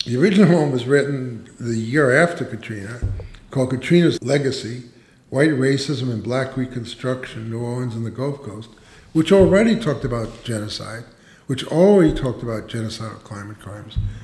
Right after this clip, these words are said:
But the second one was written, and Channing played a role in e-, editing this, and so, so did Manuel Criollo,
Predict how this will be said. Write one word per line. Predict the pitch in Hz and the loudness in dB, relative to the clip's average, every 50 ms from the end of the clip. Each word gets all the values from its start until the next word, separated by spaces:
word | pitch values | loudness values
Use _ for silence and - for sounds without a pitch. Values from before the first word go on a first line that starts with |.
| - - - - | -16 -16 -10 -6
But | - 156 | -4 -2
the | - 156 | -2 -2
second | 147 - - 226 262 247 - 190 147 135 | -2 -2 -4 -6 -4 -2 0 0 2 0
one | 131 123 117 120 110 | 0 -2 -4 -4 -4
was | 117 113 110 | -4 -4 -4
written, | 123 143 165 185 - 113 | -4 -4 -4 -4 -4 -6
and | 113 113 113 110 | -6 -6 -8 -8
Channing | - - 135 135 139 135 135 131 131 131 | -8 -6 -4 -4 -4 -4 -6 -8 -10 -10
played | - - 135 123 | -10 -8 -8 -6
a | 120 | -6
role | 113 113 123 120 117 117 107 | -6 -4 -4 -4 -6 -6 -8
in | 104 - 92 - - - - - | -12 -14 -16 -20 -20 -10 -6 -6
e-, | - - 339 - | -6 -6 -6 -8
editing | - 156 202 240 185 120 113 113 - | -6 -4 -4 -2 -2 -4 -4 -6 -8
this, | - 107 113 - - | -10 -12 -12 -14 -14
and | 101 104 | -14 -14
so, | - - 113 - - - - - - _ - | -14 -14 -14 -14 -16 -20 -20 -20 -20 _ -10
so | - - 147 | -4 -2 -2
did | 143 131 120 | 0 0 -2
Manuel | 120 117 110 110 107 110 110 110 110 | -4 -4 -6 -6 -6 -8 -10 -10 -10
Criollo, | - - 110 87 92 113 127 135 135 123 120 120 120 - | -12 -12 -10 -10 -8 -6 -6 -6 -6 -6 -6 -8 -12 -14